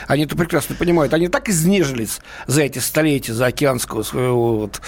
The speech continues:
эм, там, так сказать, нахождения и, м, получения брышей на войнах на, на планете Земля, что они не представляют, что такое настоящая война у себя дома.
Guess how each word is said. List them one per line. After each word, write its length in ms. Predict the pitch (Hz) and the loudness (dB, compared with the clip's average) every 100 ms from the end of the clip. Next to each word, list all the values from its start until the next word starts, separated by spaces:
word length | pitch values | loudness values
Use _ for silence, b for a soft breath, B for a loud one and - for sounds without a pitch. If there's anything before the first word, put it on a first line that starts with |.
| B - | B -4
эм, 420 | 120 113 123 110 | -2 0 -2 -2
там, 160 | - 120 | -2 -2
так 80 | 110 | -2
сказать, 240 | - 120 | -2 0
нахождения 720 | 131 156 147 269 262 143 - B B B B - | 2 0 0 0 2 0 -2 B B B B 0
и, 240 | 143 156 | 4 4
м, 800 | 156 156 160 156 156 151 135 143 | 4 2 4 4 4 2 0 0
получения 500 | 175 190 - 175 165 | 2 2 2 2 2
брышей 560 | 147 175 190 202 180 139 | 2 0 2 2 2 2
на 320 | 135 127 113 | 0 0 0
войнах 640 | 127 196 160 127 - - - | 2 2 2 0 -6 -12 -8
на, 180 | 147 139 | -2 0
на 200 | 131 139 | 2 0
планете 420 | 123 156 147 135 | 2 2 0 -2
Земля, 380 | 127 165 151 107 B B B B B | 0 4 4 0 B B B B B
что 140 | - | 0
они 120 | 160 160 | 4 4
не 140 | 165 | 4
представляют, 500 | 175 - 185 208 180 | 0 -2 0 2 0
что 180 | - 160 | -2 -2
такое 300 | 147 180 180 | 0 2 2
настоящая 540 | 139 - 131 135 135 | 0 0 0 0 0
война 340 | 127 131 135 139 | 2 2 2 0
у 60 | |
себя 320 | - 123 123 | -2 0 0
дома. 420 | 107 117 107 82 | 0 0 0 -2